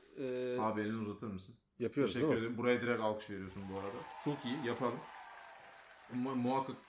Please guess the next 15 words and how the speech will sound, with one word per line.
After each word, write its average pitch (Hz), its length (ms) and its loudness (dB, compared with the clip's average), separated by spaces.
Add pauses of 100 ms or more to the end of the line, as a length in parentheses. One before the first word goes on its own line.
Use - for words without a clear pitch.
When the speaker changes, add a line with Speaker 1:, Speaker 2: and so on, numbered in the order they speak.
(200)
Speaker 2:
değişik 123 320 2
bir 127 40 -8
sonuç 123 300 -2
alacağımızı 117 520 -2
düşünüyorum. 110 480 -8 (300)
Son 131 280 -2
haberime 117 400 0
geliyorum 98 400 -2
abi. 95 220 -6 (720)
nasa, 131 680 2 (140)
Mars'a 123 440 0
yolculuk 147 400 2
süresini 131 580 -2
yedi 123 220 2
aydan 135 380 4